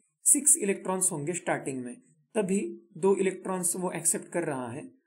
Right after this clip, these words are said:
मतलब ये B जो है वो इस तरह से होगा, बी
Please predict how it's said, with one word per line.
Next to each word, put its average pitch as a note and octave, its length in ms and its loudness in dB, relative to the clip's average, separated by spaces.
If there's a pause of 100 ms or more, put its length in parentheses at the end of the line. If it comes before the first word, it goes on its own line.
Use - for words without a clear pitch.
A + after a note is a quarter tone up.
(360)
मतलब E3+ 200 -2
ये F3+ 120 4
B F#3 260 -2
जो F#3+ 120 4
है E3 320 -4 (220)
वो F3+ 120 0
इस - 180 0
तरह F3 160 -2
से E3 140 -4
होगा, C#3+ 220 -4
बी D#3 380 -6